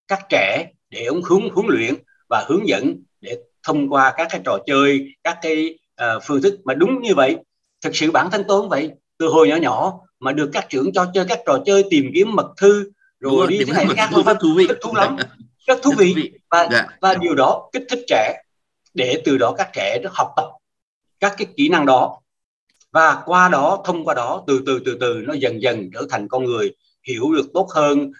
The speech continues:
Speaker 1: hiểu luật tốt hơn, hiểu về lời hứa, hiểu về nhân cách để mà tốt hơn và có được cái kỹ năng để trong cuộc sống. Thì tôi nghĩ rằng là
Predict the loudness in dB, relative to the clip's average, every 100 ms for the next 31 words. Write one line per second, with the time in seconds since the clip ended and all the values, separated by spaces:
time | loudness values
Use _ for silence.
0 | _ -2 2 0 0 -4 0 2 2 0
1 | -4 -6 -6 -2 0 0 0 0 2 4
2 | 4 2 -2 -18 _ -6 -4 -2 -2 -4
3 | -6 -4 -2 -2 -2 -6 -4 -4 -4 _
4 | -12 -6 -4 -4 -6 _ -2 0 0 0
5 | 2 0 -4 -12 -12 -4 -4 -4 -8 -8
6 | -6 -8 -8 -10 -10 -10 -10 -14 _ 0
7 | 0 0 -2 -2 -2 -2 -2